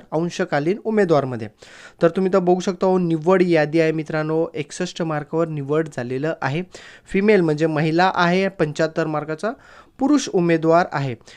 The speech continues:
इथं प्रतीक्षा यादीमध्ये उमेदवार उपलब्ध नसल्यामुळे प्रतीक्षा यादीच लागलं नाही मित्रांनो. आता भरपूर उमेदवार म्हणतात, "दादा, तुम्ही तर अंशकालीन पदवीधरचं सांगत आहे." मित्रांनो, सर्वात अगोदर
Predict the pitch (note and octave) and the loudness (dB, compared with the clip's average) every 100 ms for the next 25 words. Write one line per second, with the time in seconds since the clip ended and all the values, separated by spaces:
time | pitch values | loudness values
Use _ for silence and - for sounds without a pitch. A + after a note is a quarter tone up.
0 | - D#3+ G#3 G3 F#3+ A3 - G#3+ G#3 G3+ | -12 0 0 0 -2 -4 2 4 4 4
1 | G3+ G#3 G#3+ F3+ F#3+ F#3+ F#3+ G3 F3 E3+ | 0 0 0 0 0 2 2 2 -2 0
2 | G3 F3+ F#3+ F3+ - F3+ F3+ F3+ D#3+ - | -2 0 -2 -2 -2 -2 -2 -4 -6 -10
3 | E3 F3 D#3+ D#3 F#3+ F#3+ D#3 D3 D3+ D3+ | -4 2 2 2 -4 -4 -2 -2 -2 -2
4 | D#3+ D#3 B2 A#2+ A2+ D3+ C#3 - A2+ G2+ | -2 -4 -4 -4 -4 -4 -4 -6 -10 -10
5 | F#2 _ - - - D3 E3+ F#3 D#3+ D#3+ | -16 _ -20 -20 -6 -2 2 4 4 4
6 | G#3 G3+ G3 G3 F#3+ F3+ F#3 E3+ E3 E3 | 2 4 4 4 4 4 2 4 4 4
7 | E3 E3+ E3+ E3+ D#3 D#3+ E3 E3+ D#3 D#3 | 2 0 2 4 4 0 0 0 0 0
8 | D#3 D3+ C#3+ D3 D3 C3+ D3+ C#3+ C3 B2+ | -2 -2 -2 0 0 0 -6 -4 -8 -6
9 | B2+ A#2+ A#2 A#2+ - - - - - D#3 | -6 -4 -6 -8 -12 -20 -20 -14 -6 2
10 | F3 F#3+ F#3+ F#3 E3+ D#3 E3+ G3 G3+ D#3+ | 2 4 2 0 0 2 4 4 2 0
11 | D3 D#3 C#3+ | 2 4 4